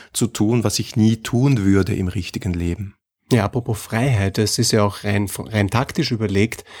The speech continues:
Speaker 2: ist ein, ein böser Charakter, ähm, wenn wir jetzt die Prämisse hätten, dass er an sich an nichts halten muss und, und quasi völlig rücksichtslos, äh, vorgehen kann,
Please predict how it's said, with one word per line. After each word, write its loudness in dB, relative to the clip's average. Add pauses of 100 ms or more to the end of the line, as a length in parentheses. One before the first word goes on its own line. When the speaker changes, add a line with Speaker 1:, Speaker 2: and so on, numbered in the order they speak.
(140)
Speaker 2:
ist -2
ein, 4
ein -2
böser 4
Charakter, 0 (400)
ähm, 2
wenn 2
wir 4
jetzt 0
die 0
Prämisse 0
hätten, 2
dass 2
er 4
an 2
sich -4
an 2
nichts -4
halten 2
muss 0
und, -2
und -2
quasi -4
völlig 0
rücksichtslos, -2
äh, -2
vorgehen 0
kann, 0